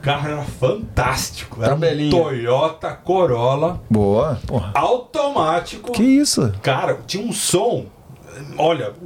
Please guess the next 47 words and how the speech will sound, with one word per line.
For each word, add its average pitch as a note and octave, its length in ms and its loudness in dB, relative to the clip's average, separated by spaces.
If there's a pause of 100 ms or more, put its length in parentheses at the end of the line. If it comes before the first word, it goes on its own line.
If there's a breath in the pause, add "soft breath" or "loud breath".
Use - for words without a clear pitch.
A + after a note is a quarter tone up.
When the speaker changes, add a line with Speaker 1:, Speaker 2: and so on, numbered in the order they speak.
(140)
Speaker 1:
o D#3+ 100 -4
som F#3 200 2 (100)
é E3+ 60 -6
mais - 220 -4
caro F#3 280 0
que G#3 80 -12
o - 80 -6
carro. C3 540 -2
Speaker 3:
Caralho. D3+ 460 4
Speaker 1:
Eu G#2 80 0
lembro E3 200 2
que - 100 -10
nós C3+ 140 0
fomos D3+ 240 -2
pra B2+ 180 0
Canning F#3 380 2
Vale A#2 480 0 (500 loud breath)
com, A#2 280 2
com B2 180 2
um A#2+ 60 4
amigo A2+ 240 0
meu B2 200 2
que - 60 -12
foi B2 100 2
dirigindo A2+ 500 2 (320 loud breath)
o - 80 2
carro C3+ 320 2
dele E3 340 0
pra D3+ 160 -2
gente C#3 140 -4
co-, C3+ 160 -6
pegar C3+ 240 0
esse C3 160 -2
carro C#3 480 0
e - 40 -20
tal. C3+ 160 0
Eu C3+ 40 -2
falei D3 180 -4
pro D#3+ 80 -10
cara, F#3 220 0
"Quanto A3 200 -6
que - 60 -10
esse - 160 -6
carro?" C#3+ 480 0
Oitocentos D#3+ 360 -2
dólares. G2+ 220 0
Falou, G#2 240 0